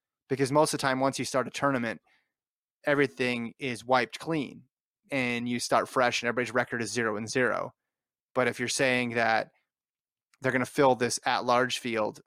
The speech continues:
for the national meet using some sort of points criteria, they're gonna have to go back to the regular season, correct?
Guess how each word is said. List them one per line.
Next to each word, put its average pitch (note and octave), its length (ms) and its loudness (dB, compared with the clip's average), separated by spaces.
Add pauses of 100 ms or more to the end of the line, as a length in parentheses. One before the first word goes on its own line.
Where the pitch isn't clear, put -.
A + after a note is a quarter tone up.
for C3 100 -4
the A#2 80 -6
national C3 440 -2
meet A2 320 -8 (640)
using A#2+ 580 -2
some B2 240 2
sort A#2+ 180 0
of G#2+ 80 -6
points C#3+ 300 2
criteria, A2+ 340 0
they're A2+ 120 2
gonna A2+ 120 0
have A#2+ 140 0
to B2 80 -4
go A2+ 140 -2
back A#2 260 0
to - 80 -8
the A#2 80 -2
regular C3 320 2
season, A#2 340 -6
correct? B2+ 400 0